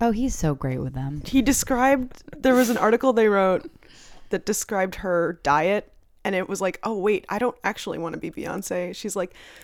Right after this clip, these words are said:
Speaker 2: "I start the day off with, uh,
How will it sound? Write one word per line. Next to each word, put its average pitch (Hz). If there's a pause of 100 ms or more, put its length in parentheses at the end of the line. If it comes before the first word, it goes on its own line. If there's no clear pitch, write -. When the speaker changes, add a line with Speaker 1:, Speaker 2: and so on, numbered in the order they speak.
(260)
Speaker 2:
"I 247
start 277
the 311
day 277
off 240
with, - (380)
uh, 185